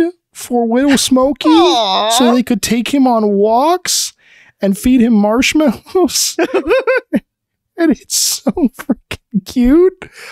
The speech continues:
Speaker 1: I mean, truly, like, I'm not kidding. It's adorable. And it's a national treasure in and of itself. Um, and, you know,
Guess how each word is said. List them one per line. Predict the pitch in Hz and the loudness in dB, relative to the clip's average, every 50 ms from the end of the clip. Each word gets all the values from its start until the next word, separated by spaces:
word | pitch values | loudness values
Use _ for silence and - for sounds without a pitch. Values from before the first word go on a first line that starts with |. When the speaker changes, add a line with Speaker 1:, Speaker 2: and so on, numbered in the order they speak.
| - - - _ | -16 -18 -10 _
Speaker 1:
I | - 214 226 | -4 -2 0
mean, | 247 240 226 | 0 -2 -2
truly, | - - 302 269 262 254 247 226 202 | -2 -2 0 2 2 2 2 2 2
like, | 185 185 175 175 170 165 - - _ _ _ _ _ _ _ _ _ _ - | 2 2 0 0 -2 -2 -6 -12 _ _ _ _ _ _ _ _ _ _ -6
I'm | 165 170 170 170 | -4 -2 -2 0
not | 170 160 160 160 151 135 - _ | 0 0 0 0 0 -2 -6 _
kidding. | - 156 147 135 139 123 117 110 110 117 - _ _ | -2 -2 0 0 0 -2 -4 -8 -10 -12 -14 _ _
It's | - 160 151 139 - - | -4 -2 -2 -2 -2 -4
adorable. | 135 123 131 131 120 110 104 107 110 123 113 104 101 107 - _ _ _ _ _ - | -4 -2 -2 -2 -4 -4 -6 -4 -4 -4 -4 -4 -6 -8 -10 _ _ _ _ _ -6
And | 156 143 139 139 | -4 -2 0 0
it's | 131 - - - - - - | -2 -2 -4 -6 -6 -4 -2
a | 151 | 0
national | 135 135 127 127 131 - - 139 120 113 | 0 0 0 0 0 0 0 -2 -2 -4
treasure | - - 139 123 120 - - 117 113 | -4 -4 -4 -4 -2 -4 -6 -6 -6
in | 127 131 | -4 -4
and | 127 120 | -4 -4
of | 113 110 | -4 -6
itself. | 113 107 - - 113 92 90 92 95 - - - - - _ _ _ _ _ _ _ _ - | -8 -8 -8 -8 -8 -8 -10 -10 -12 -12 -16 -18 -20 -20 _ _ _ _ _ _ _ _ -6
Um, | 127 127 123 120 120 120 120 120 120 - _ _ _ _ _ _ _ _ _ _ _ _ _ _ _ _ - - _ | -4 -2 -2 -2 -2 -2 -2 -4 -6 -8 _ _ _ _ _ _ _ _ _ _ _ _ _ _ _ _ -20 -12 _
and, | 160 160 180 196 196 202 - _ | -4 -2 -2 -2 -2 -4 -6 _
you | - 208 180 | -4 -2 0
know, | 175 165 165 165 165 165 - | 0 0 0 -2 -2 -4 -6